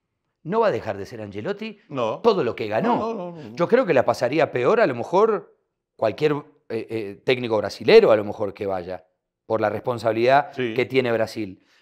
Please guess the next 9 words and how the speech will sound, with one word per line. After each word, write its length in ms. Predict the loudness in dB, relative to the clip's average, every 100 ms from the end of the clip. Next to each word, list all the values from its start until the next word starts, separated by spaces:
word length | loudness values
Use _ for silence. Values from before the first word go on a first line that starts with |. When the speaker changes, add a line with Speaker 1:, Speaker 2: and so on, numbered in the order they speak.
| _
Speaker 1:
Pero 180 | -2 4
bueno, 380 | 4 4 -2 -8 _ _ _ _
yo 100 | -12
creo 160 | -8 -6
que 100 | -6
Brasil 320 | -8 -12 -14
tiene 200 | -14 -14
un 80 | -10
fútbol 520 | -4 0 0 -2